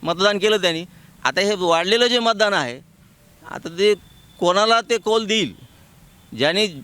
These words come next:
जास्तीत जास्त मतदार आणले, पण त्याने आणले, मतदान करून घेतले, कोणाला मतदान दिलं हेही,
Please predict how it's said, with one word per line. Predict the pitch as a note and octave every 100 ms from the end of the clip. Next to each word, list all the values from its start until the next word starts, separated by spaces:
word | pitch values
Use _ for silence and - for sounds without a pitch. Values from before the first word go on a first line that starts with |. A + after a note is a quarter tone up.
| - G#2
जास्तीत | A#2+ - G#3
जास्त | G3+ G#3 G3
मतदार | F#3+ G3+ G3
आणले, | F#3+ F#3 E3 E3+ - - - - - - - - -
पण | C3+
त्याने | E3 E3+
आणले, | D#3 E3 G3
मतदान | G3 F#3+ F3 G3 - - -
करून | C#3 E3 G#3
घेतले, | F3+ E3 F3+
कोणाला | - D#3+ F#3 G#3
मतदान | F#3+ F3 F#3
दिलं | F3+ F3+
हेही, | D3 D#3